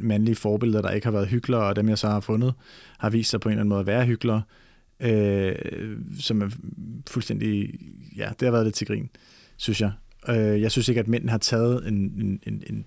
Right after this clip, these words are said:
en stor nok rolle i, øh, i samtalen generelt set. Og så var det, jeg tilfældigvis begyndte at grave mig ned i, øh, i alt det her med incels, og men going their own way, som også er en slags incels, kan man måske sige.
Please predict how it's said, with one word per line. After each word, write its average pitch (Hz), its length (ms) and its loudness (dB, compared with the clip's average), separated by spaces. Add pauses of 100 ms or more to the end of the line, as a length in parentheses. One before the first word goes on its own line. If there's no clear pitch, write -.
en 110 100 -4
stor 113 240 -2
nok 107 180 0
rolle 101 340 2
i, 101 240 0
øh, 101 260 -6 (100)
i 110 120 -8
samtalen 107 640 2
generelt 101 380 -2
set. 117 280 -4 (800)
Og 123 120 0
så 160 140 6
var 120 220 2
det, 127 240 0
jeg 107 100 0
tilfældigvis 113 520 0
begyndte 117 360 -2
at 104 120 -4
grave 101 260 -2
mig 101 100 2
ned 113 320 0
i, 104 260 2
øh, 92 160 0 (640)
i 117 100 -4
alt 104 140 -2
det 113 80 0
her 113 60 0
med 110 120 0
incels, - 920 -2 (140)
og 104 80 -4
men 104 240 2
going 101 320 0
their 98 140 -4
own 101 180 0
way, 98 360 0
som 107 200 -4
også 98 200 -2
er - 20 2
en 95 60 0
slags - 580 -4
incels, 98 440 -4
kan - 120 -4
man 95 80 0
måske 98 220 -4
sige. 98 280 -2